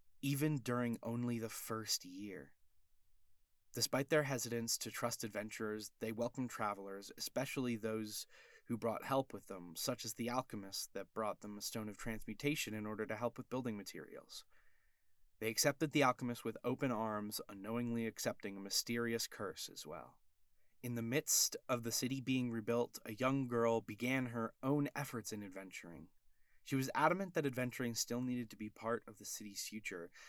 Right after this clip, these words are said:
despite the mixed feelings that everyone had about how that turned out for them previously. Her efforts were fought by the community,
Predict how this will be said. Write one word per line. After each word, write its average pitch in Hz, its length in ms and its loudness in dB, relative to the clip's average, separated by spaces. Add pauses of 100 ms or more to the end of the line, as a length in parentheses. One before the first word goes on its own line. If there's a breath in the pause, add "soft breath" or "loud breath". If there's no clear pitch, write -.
(140)
despite 143 400 4
the 127 80 0
mixed 120 240 0
feelings 113 360 -2
that 104 100 -4
everyone 101 320 -4
had 110 340 -2
about 95 280 -6
how 101 200 -8
that 95 140 -6
turned 104 260 -10
out 98 180 -6
for 92 100 -12
them 92 160 -16
previously. - 720 -12 (180)
Her - 180 0
efforts 147 320 2
were 113 120 2
fought 127 380 4
by 113 140 0
the 107 100 -6
community, 98 640 -8